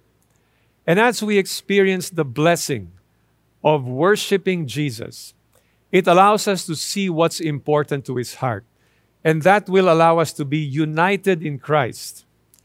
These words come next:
united behind his purpose, his mission of having more and more people in this world get to know him as Lord and Savior. But again, we said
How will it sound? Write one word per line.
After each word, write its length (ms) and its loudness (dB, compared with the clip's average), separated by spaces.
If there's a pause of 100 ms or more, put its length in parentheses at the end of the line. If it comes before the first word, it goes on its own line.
(280)
united 600 0
behind 520 0
his 260 -4
purpose, 680 -2
his 280 -6
mission 640 -4 (460)
of 140 2
having 380 2
more 320 4
and 120 0
more 220 0
people 420 -2
in 140 -4
this 220 -6
world 340 0
get 220 0
to 80 -6
know 240 -2
him 180 -4
as 160 -8
Lord 240 0
and 140 -8
Savior. 500 -4 (1700)
But 160 2
again, 400 4
we 140 -2
said 640 0